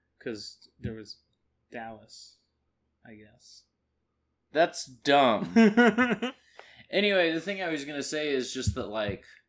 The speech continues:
Speaker 2: Alien Isolation seems to be the only sequel to Alien that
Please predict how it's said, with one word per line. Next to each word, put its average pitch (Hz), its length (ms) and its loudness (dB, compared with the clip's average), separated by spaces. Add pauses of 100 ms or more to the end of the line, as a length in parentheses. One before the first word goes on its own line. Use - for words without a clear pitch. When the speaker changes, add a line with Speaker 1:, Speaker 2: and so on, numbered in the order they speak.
(1300)
Speaker 2:
Alien 180 420 0
Isolation 156 760 -4
seems 208 580 -6
to 165 180 -14
be 160 220 -10
the 135 180 -8
only 135 360 -4
sequel 123 800 -6
to 113 200 -10
Alien 107 680 -8 (1300)
that 123 360 -2